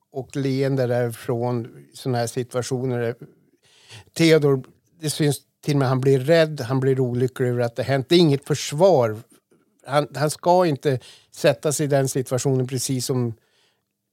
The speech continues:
Widell har också ett eget ansvar. Och han är som sagt inte i balans och han, han är låg.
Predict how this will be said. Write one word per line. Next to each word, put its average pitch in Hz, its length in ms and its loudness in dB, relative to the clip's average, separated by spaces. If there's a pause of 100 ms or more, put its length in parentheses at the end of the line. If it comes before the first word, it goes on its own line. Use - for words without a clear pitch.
(160)
Widell 135 540 2
har 131 220 0
också 131 300 0
ett - 180 -10
eget 127 400 -4
ansvar. 127 540 -2
Och 117 80 -4
han 131 200 -2
är 135 160 -2
som 120 160 -6
sagt 120 260 -6
inte 117 220 -6
i - 20 -12
balans 170 640 2
och 139 180 -4
han, 123 280 -4
han 123 200 -6
är 120 80 -2
låg. 107 480 -6